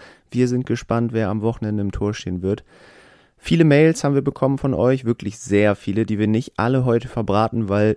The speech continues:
Nico will da natürlich auch gerne dabei sein, wenn wir darüber sprechen. Deswegen nur punktuell. Ähm, dann natürlich der Blick aufs erste D E L-Wochenende. Gegner sind Straubing und Wolfsburg. Und ja, da kommen eben die genannten Expertenmeinungen mit rein.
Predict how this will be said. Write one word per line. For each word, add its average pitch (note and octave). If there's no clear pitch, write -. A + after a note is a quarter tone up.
Nico G#2
will G2+
da G2+
natürlich G2+
auch F2
gerne G#2
dabei F2
sein, F2+
wenn F2+
wir E2+
darüber F2+
sprechen. A#2+
Deswegen G2+
nur G2+
punktuell. B2
Ähm, B2
dann B2+
natürlich D#3
der C3
Blick C3
aufs B2
erste -
D A2
E -
L-Wochenende. A2
Gegner G#2+
sind G2+
Straubing G#2+
und G2
Wolfsburg. A2
Und G2+
ja, F#2
da G#2
kommen A#2
eben G#2+
die G#2
genannten G2+
Expertenmeinungen G2+
mit G2
rein. A#2